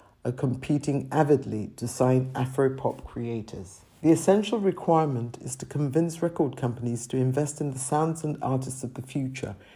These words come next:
irrespective of temporary metrics such as the numbers of views or downloads.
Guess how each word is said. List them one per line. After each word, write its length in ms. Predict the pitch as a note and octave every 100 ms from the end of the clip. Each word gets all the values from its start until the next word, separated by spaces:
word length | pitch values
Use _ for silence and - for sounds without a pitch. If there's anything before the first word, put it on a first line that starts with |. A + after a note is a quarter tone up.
| - - - -
irrespective 800 | C#3+ C#3+ C3+ F3+ - - F3+ D#3
of 140 | C#3+
temporary 460 | - E3 D#3+ F#3 E3
metrics 720 | D#3 - - - - - -
such 300 | - C#3 C#3+
as 120 | B2+
the 100 | C3+
numbers 480 | C3+ D#3 E3 E3+ D#3
of 80 |
views 420 | - A2+ A#2 A#2 -
or 120 | A2+
downloads. 840 | A2 A#2+ A#2 G#2+ - - - -